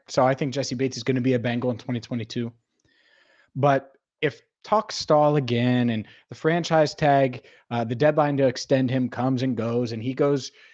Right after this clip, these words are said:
into the year playing on the franchise tag, well, what are you gonna do next year? You're just gonna let him walk and take a third round pick for him? That, that, and, and comp-, compensatory pick? Uh, you might not even get that, because guess what? You've been pretty aggressive in free agency. So a year from now,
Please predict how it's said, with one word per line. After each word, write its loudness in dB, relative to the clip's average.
into 0
the 0
year 2
playing -2
on 0
the -4
franchise -4
tag, -6
well, 4
what 0
are 2
you 0
gonna 0
do 2
next -2
year? -4
You're -10
just -4
gonna 2
let 4
him 2
walk 2
and -6
take -2
a -4
third 0
round -4
pick -4
for -8
him? -12
That, 0
that, 0
and, 2
and 0
comp-, -2
compensatory 2
pick? 0
Uh, 4
you -4
might 2
not 4
even 0
get 0
that, 2
because -4
guess -6
what? 0
You've 0
been 2
pretty 4
aggressive -2
in -4
free 0
agency. -2
So 4
a 6
year 4
from 0
now, 0